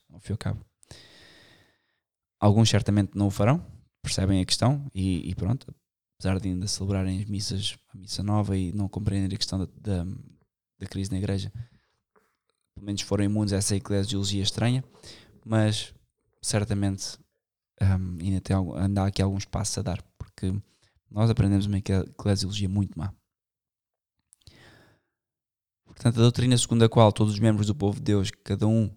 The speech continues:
segundo a sua modalidade, diz João Paulo segundo, participa na tríplice função de Cristo, as funções sacerdotais, proféticas e reais. Ou seja,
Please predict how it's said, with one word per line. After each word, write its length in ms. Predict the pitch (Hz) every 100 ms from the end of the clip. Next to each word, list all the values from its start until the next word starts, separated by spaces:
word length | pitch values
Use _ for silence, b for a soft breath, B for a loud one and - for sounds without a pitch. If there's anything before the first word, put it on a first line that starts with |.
| _
segundo 400 | - - 104 98
a 40 |
sua 260 | 101 113 113
modalidade, 640 | 104 95 95 92 123 139 -
diz 100 | 92
João 140 | 98
Paulo 180 | - 101
segundo, 380 | - 120 131 - b b b -
participa 420 | 123 - 123 -
na 100 | 113
tríplice 440 | - 113 - 113 -
função 380 | - 104 90 98
de 80 |
Cristo, 400 | - 90 - - - -
as 100 | -
funções 420 | - 95 95 95
sacerdotais, 800 | - 98 - 98 101 110 107 107
proféticas 720 | - 110 98 101 - - -
e 40 |
reais. 320 | 117 113 101 -
Ou 40 |
seja, 320 | - 104 110